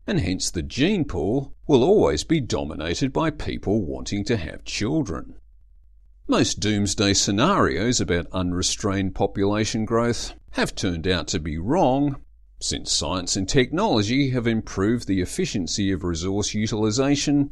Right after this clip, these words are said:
and given us access to resources we didn't have before. Nonetheless, one single planet must eventually have its limits. So now we are looking to science and technology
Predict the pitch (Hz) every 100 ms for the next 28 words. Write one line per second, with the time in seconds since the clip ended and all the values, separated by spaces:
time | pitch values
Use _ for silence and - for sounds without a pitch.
0 | - - 101 71 80 92 90 - 175 -
1 | - 101 - 135 110 104 71 71 - 110
2 | - 127 113 67 - - - 156 165 92
3 | 85 - 69 58 - - - - - -
4 | - - - 247 202 170 233 202 202 -
5 | - - - 101 110 - 139 123 110 -
6 | 226 208 156 170 - - - - 220 -
7 | 120 90 78 - 92 110 107 87 - 64
8 | - 65 78 139 120 - - - - -
9 | - - - - - 104 117 233 175 185
10 | 156 165 143 90 85 139 147 151 - -
11 | 73 85 87 101 90 - 107 - 190 165
12 | 98 113